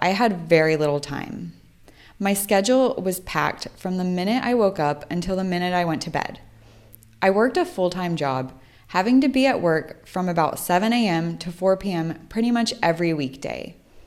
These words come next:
But my day was not over then. Work would always continue into the evening,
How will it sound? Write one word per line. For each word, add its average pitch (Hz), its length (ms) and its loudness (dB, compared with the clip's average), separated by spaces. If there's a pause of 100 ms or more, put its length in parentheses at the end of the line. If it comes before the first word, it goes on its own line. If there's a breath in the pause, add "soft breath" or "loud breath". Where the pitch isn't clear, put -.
(760 soft breath)
But 208 140 6
my 214 180 2
day 202 380 6
was 240 180 2
not 214 220 0
over 170 260 2
then. - 380 -6 (480)
Work 196 460 2
would 285 140 4
always 185 420 4
continue 185 480 2
into 185 280 -2
the 214 180 2
evening, 147 500 -2